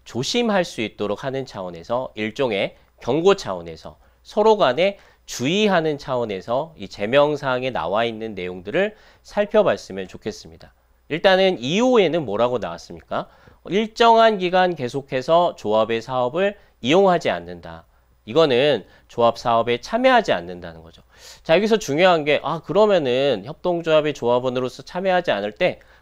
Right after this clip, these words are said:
무조건 제명을 해야 되느냐?" 그렇지 않는 거죠. 뭐라고 나왔습니까? 총회의 의결을 거쳐서 제명할 수 있다라고 돼 있습니다. 그러니까는 경우에 따라서는 조금 더 이 조합 사업에 참여할 수 있도록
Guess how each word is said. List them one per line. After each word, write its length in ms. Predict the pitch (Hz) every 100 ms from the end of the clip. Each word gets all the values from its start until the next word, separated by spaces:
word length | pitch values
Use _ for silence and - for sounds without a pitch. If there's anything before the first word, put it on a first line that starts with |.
| _
무조건 560 | 110 131 151 - 117 151 _
제명을 580 | - 107 120 123 160 170
해야 200 | 214 240
되느냐?" 460 | 202 117 98 151 120 _ _ _ _
그렇지 280 | 147 143
않는 240 | 123 95 110
거죠. 300 | 95 92 85 _ _
뭐라고 320 | 101 123 127
나왔습니까? 720 | 92 87 - 82 - 117 185 - _ _ _
총회의 640 | - 247 254 247 247 233
의결을 400 | 107 101 113 139
거쳐서 640 | 139 - - - 185 131 - _ _
제명할 800 | - 101 110 165 202 _ - 240
수 360 | 240 - 247 233
있다라고 720 | 123 - 107 95 90 90 143
돼 140 | - 90
있습니다. 420 | 87 85 85 - _ _ _
그러니까는 460 | - 127 139 143 101 - - _
경우에 340 | - 131 190 190
따라서는 800 | 180 170 165 131 139 165 92 107
조금 320 | - 110 139
더 400 | 110 92 127 180 -
이 140 | 98
조합 300 | - 104 110
사업에 340 | - 107 107 113
참여할 420 | - 180 180 165
수 120 | -
있도록 440 | 104 123 170 214